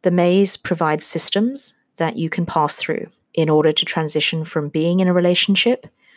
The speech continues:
or in a marriage to being separated and on the other side.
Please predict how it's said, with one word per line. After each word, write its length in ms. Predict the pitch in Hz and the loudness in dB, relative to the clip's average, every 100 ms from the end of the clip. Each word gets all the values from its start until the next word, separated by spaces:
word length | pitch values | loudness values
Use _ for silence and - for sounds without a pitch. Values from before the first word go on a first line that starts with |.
| - _ - | -20 _ -8
or 120 | 160 | -4
in 80 | 151 | -2
a 40 | |
marriage 600 | 151 147 165 226 233 - _ _ _ _ _ _ | 0 0 0 0 -2 -8 _ _ _ _ _ _
to 140 | - 175 | -4 0
being 240 | 165 165 | 2 2
separated 760 | - 160 - 160 151 - - 226 - _ _ _ | 0 -2 0 0 0 -2 -6 -8 -12 _ _ _
and 160 | - 156 | -6 -2
on 120 | 147 | -2
the 100 | 151 | -2
other 120 | 139 | -4
side. 420 | 139 - 131 - | -4 -4 -8 -14